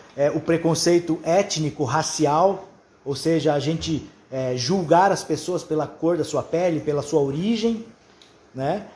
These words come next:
E, e uma série de outros, a gordofobia, né? Ou seja, a pessoa ser mais gordinha e por isso sofre o preconceito, né? E esse preconceito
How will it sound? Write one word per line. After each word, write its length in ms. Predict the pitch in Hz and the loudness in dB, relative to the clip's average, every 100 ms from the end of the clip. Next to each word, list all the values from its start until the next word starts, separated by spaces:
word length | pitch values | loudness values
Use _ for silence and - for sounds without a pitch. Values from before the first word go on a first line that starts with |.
| - - | -20 -8
E, 500 | 131 139 143 151 156 | -4 0 0 0 2
e 60 | 165 | 2
uma 140 | 208 | 2
série 240 | 196 233 240 | 2 2 2
de 140 | 233 | 4
outros, 460 | 247 247 139 123 - | 6 6 0 -10 -10
a 60 | 143 | -2
gordofobia, 1040 | 156 202 165 170 - 151 123 185 202 156 | 4 4 4 0 2 -2 0 -2 2 2
né? 180 | 156 165 | 2 -2
Ou 80 | 147 | -2
seja, 400 | 156 147 143 - - - | -2 -2 -2 -4 -12 -16
a 60 | 127 | -6
pessoa 360 | 160 139 165 | -2 0 2
ser 160 | 156 165 | 2 2
mais 220 | 165 160 | 2 2
gordinha 520 | 147 160 139 135 196 | 4 4 4 -2 -2
e 40 | 180 | -2
por 260 | - 160 | 2 2
isso 260 | 165 202 160 | 2 -4 -8
sofre 460 | - 170 175 175 143 | -4 0 0 0 -6
o 20 | |
preconceito, 720 | 147 151 165 - 170 196 - - - - - - | -6 -6 -6 -4 -2 -2 -8 -20 -20 -20 -20 -8
né? 280 | 135 165 185 - | -4 -4 -4 -2
E 80 | 151 | 2
esse 180 | 151 156 | 2 2
preconceito 1040 | 170 170 170 165 - 170 170 165 147 127 | 2 2 2 2 2 4 4 4 4 2